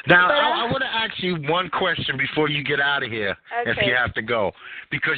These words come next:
Speaker 1: you see the papers locally.
Speaker 2: Yes.
Speaker 1: What is the deal? How was the media in Cleveland handling, say, the Cavs loss this weekend? I mean, this week.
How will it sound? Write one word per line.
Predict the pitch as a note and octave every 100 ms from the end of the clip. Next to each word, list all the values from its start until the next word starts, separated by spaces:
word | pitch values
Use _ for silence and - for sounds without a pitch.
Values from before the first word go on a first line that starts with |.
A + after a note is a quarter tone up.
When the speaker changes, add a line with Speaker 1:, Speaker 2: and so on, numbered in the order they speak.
| B2
Speaker 1:
you | F3+ D3+
see | - F3+
the | D3 -
papers | F#3+ E3 D3+ A#2
locally. | C#3+ C3+ A#2 G2 F2 _ _ _ _ - - -
Speaker 2:
Yes. | A4 - - _ _ _ _ _ _ _ _ - _
Speaker 1:
What | B2+ G3 D4
is | D#4 A#3
the | A#3
deal? | F#3+ D#3 G#3+ G3 F#3 E3 - _ _ _
How | - A#3+ F#4
was | F4 E4+ B3+ D#3+ C#3+
the | D3
media | D#3 F#3+ G3+ F#3+ F#3 E3+ -
in | D#3+ C#3+ -
Cleveland | F#3 F#3 D#3+ D#3+ D3
handling, | D#3+ E3 D#3 D3 C#3+ C#3 C3 - - - - -
say, | F#3 D#3+ D3+
the | A2+ -
Cavs | F3 E3 E3 D#3 -
loss | C3+ D3 D3 B2+ -
this | B2+ - A2+
weekend? | B2+ G#2+ F#2 D2 _ -
I | -
mean, | D3
this | D3 - D3
week. | A#2